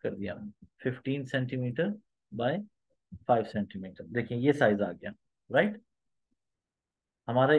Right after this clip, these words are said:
अब साइज क्या है? ये paper का size है, किसी भी चीज पे मैं, अगर मैं click करूंगा तो ये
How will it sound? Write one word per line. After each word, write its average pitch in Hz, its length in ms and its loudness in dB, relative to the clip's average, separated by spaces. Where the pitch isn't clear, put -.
अब 151 160 4
साइज 165 320 4
क्या 160 200 0
है? 220 200 -2
ये 143 120 2
paper 147 320 2
का 165 120 4
size 165 280 2
है, 196 80 2
किसी 165 300 -4
भी 165 120 0
चीज 165 240 -6
पे 165 140 -2
मैं, 156 120 -2
अगर 143 220 2
मैं 156 180 0
click 165 300 0
करूंगा 135 420 2
तो 156 80 4
ये 165 100 4